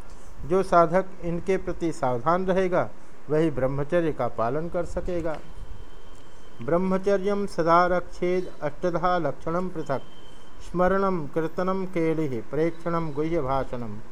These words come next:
संकल्पोऽध्यवसायश्च क्रियानिवृत्तिरेव च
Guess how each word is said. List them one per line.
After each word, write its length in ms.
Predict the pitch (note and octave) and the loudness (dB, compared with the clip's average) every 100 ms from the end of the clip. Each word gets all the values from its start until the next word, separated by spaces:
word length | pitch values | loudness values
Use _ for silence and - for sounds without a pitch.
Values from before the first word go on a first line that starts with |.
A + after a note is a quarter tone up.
| - - - - - | -6 -4 -4 -6 -4
संकल्पोऽध्यवसायश्च 1700 | - F3 F#3 F#3 F3+ E3 F#3 F#3 F#3 C3+ E3 D#3+ - D3 D3+ E3+ - D#3 B2+ A2 - - | 0 2 2 2 2 4 4 4 2 0 0 2 2 2 4 2 0 -2 -2 -2 -4 -2
क्रियानिवृत्तिरेव 1500 | C#3 D#3+ F3 E3+ D3+ C#3 E3+ F3 E3+ D3 - C3+ D3 F3+ E3 D3 | 2 4 4 4 0 0 -2 0 -2 -2 -4 -2 0 0 0 -2
च 200 | A2+ | -2